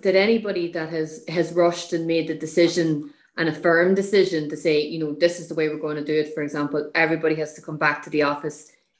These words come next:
It hasn't worked. Um, and it's nearly acted as a sort of, um,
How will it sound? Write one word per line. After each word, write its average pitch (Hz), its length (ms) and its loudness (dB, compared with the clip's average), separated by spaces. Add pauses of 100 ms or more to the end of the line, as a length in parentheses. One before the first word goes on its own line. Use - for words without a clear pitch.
(100)
It 165 120 4
hasn't 170 360 2
worked. - 460 0 (400)
Um, 160 380 2
and 180 140 0
it's 185 200 -2
nearly 226 340 4
acted 185 380 -4
as 160 160 -4
a 160 100 -2
sort 160 280 -4
of, 156 180 -4 (380)
um, 151 580 -2